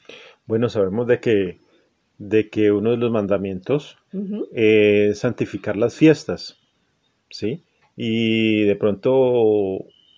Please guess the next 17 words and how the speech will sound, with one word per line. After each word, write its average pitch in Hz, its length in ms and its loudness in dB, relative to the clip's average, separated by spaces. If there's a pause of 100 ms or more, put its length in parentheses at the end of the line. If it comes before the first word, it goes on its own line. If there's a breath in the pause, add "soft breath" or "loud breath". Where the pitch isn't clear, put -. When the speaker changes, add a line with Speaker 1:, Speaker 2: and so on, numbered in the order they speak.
Speaker 1:
eh, 101 680 -4
entraba 104 580 -4
este 123 240 -2
tema, 117 500 -4 (240)
eh, 95 480 -10
Liliana, 101 720 -8 (500 soft breath)
contigo, 104 760 -4 (420)
mirando 107 500 0
pues 120 200 2
esa, 120 320 0
esa, 107 800 -4 (520)
esa - 260 -10
parte 123 340 -2
de 113 200 4
que 101 280 -2
muchas 120 800 -2
personas 101 840 -8